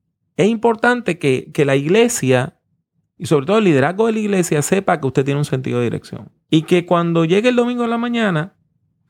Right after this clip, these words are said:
usted no solamente haya escrito su bosquejo manuscrito, sino que lo haya practicado en voz alta, que lo haya leído, que lo haya repasado sus notas antes de salir de su casa.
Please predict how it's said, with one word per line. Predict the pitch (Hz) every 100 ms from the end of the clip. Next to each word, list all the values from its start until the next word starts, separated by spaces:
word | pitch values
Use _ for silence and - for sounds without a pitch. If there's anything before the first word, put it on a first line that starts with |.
| _
usted | - 143 202
no | 214
solamente | 226 220 214 226 165 147
haya | - 165
escrito | 170 185 175
su | 165
bosquejo | 156 147 165 175
manuscrito, | 165 151 151 175 160 - - _ _ _ _ _ - _
sino | - 156 175
que | 196
lo | 208 190
haya | 185 202 208 202 _ _
practicado | 185 151 - 143 135 139 123 90 _ _ _ _ _ _ _
en | - 143
voz | 160 170
alta, | 165 160 - 85 - _ _ _ -
que | 135
lo | 139
haya | 170
leído, | 170 160 170 156 113 101 _ _ _ _
que | 123
lo | 127
haya | 170
repasado | 185 175 151 160 165
sus | 165 165
notas | 151 165 165 151 95 - - - - _ _ -
antes | 262 294 269 202
de | 156
salir | 139 135 190 175
de | 156
su | - 117
casa. | - 117 113 - 113 120